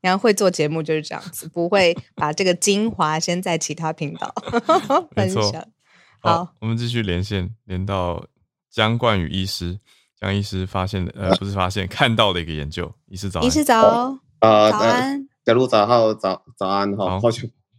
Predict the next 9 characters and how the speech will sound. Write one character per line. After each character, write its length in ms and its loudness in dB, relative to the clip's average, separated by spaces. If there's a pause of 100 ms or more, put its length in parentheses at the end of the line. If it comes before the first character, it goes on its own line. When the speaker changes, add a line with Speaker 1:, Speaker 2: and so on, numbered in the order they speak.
(100)
Speaker 3:
不 100 -6
见。 240 0 (220)
哎， 80 -2
对， 200 2 (220)
那 140 2
个 380 4
我， 320 0 (240)
我 220 -6
这， 160 2